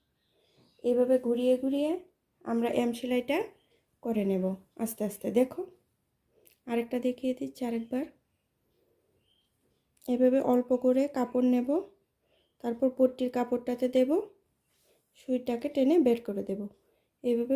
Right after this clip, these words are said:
ঘুরিয়ে ঘুরিয়ে আমরা এম সেলাইটা করে দেব। সম্পূর্ণ গলাটাতে ঘুরিয়ে এম সেলাই আমরা করে দেব।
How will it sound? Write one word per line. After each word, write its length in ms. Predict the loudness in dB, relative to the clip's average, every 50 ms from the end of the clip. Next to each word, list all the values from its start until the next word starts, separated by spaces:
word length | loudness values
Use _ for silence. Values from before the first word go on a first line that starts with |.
| 0 2
ঘুরিয়ে 240 | 0 2 4 4 4
ঘুরিয়ে 240 | 4 4 4 4 4 4
আমরা 180 | 4 4 2 2 0 -4 -8 _ _ _ _ _ _ _ _ _ _
এম 140 | -2 -2 0 0
সেলাইটা 380 | 0 0 0 0 2 0 0 2 2
করে 160 | 2 2 2
দেব। 180 | 0 -2 -2 -2 -6 -8 _ _ _ _ _ _ _ _ _ _ _ _ _ -2
সম্পূর্ণ 520 | 2 4 4 4 4 4 2 4 4 4 4 4 4 2 2 0 0 0
গলাটাতে 500 | 2 2 2 2 2 2 -2 0 2 0 0
ঘুরিয়ে 380 | 2 2 2 4 4 6 6 6 6
এম 80 | 4 2
সেলাই 280 | 0 -2 -2 0 0 0
আমরা 240 | 0 0 0 0 -2 -2 -4 -6 _ _ _ _ _ _ _ _ _ _ _ _ _
করে 160 | -2 -2 -2 -2
দেব। 160 | -2 -6